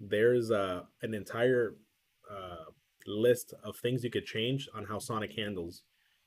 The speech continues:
So you can make his speed slower, his speed faster, his camera turn slower, faster. Like, you could customize the experience of, of, like, the only thing that you can't really fix is, like, you know, when you jump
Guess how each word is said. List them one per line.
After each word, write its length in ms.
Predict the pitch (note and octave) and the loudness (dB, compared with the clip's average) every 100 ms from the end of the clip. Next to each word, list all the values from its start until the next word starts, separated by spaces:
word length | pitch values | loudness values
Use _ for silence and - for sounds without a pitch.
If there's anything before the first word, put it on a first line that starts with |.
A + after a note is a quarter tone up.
| _ - | _ -6
So 160 | B2 | -2
you 40 | A#2 | 0
can 140 | A#2+ | 2
make 140 | B2+ | 2
his 160 | A#2 - | 0 -2
speed 260 | - A#2+ - | -4 -6 -6
slower, 400 | - A2+ A2+ G2+ | 0 6 6 4
his 140 | G2+ | -2
speed 240 | - A2 | -6 -6
faster, 480 | - G#2 G2+ - G#2+ | -4 -4 -4 -4 -8
his 180 | - - | -8 -10
camera 320 | - G#2 G#2+ | -6 -4 -4
turn 300 | G2+ G#2+ G#2 | -6 -8 -8
slower, 420 | G2+ G#2 G2+ G#2 G#2 | -6 -2 0 0 -4
faster. 540 | - G2 F#2 A#2 G#2+ A2+ | -4 -4 -4 -4 -6 -6
Like, 160 | G2+ | -6
you 80 | A#2+ | -2
could 160 | C3 - | -2 0
customize 480 | B2+ - A2+ G#2+ | 0 0 -2 -2
the 80 | G2+ | -4
experience 460 | F2+ - A2 A2+ G#2+ | -4 -2 -2 -2 -4
of, 140 | F#2+ | -6
of, 240 | - A2 G2+ | -6 -6 -4
like, 260 | F#2 F2 - - - - | -4 -6 -12 -20 -20 2
the 80 | C3 | 10
only 100 | D#3+ | 10
thing 160 | F3 F3+ | 10 8
that 120 | C#3+ | 6
you 120 | A#2 | 4
can't 200 | D3 C#3 | 2 6
really 180 | C3+ A#2 | 6 6
fix 280 | - B2+ B2+ | 4 4 4
is, 140 | G#2+ | -2
like, 220 | G#2+ G2 G2 | 0 0 -2
you 140 | A2 | -4
know, 60 | A2+ | 0
when 140 | A#2+ | 0
you 100 | G#2+ | 0
jump 380 | F2+ F#2+ G2+ | 0 0 0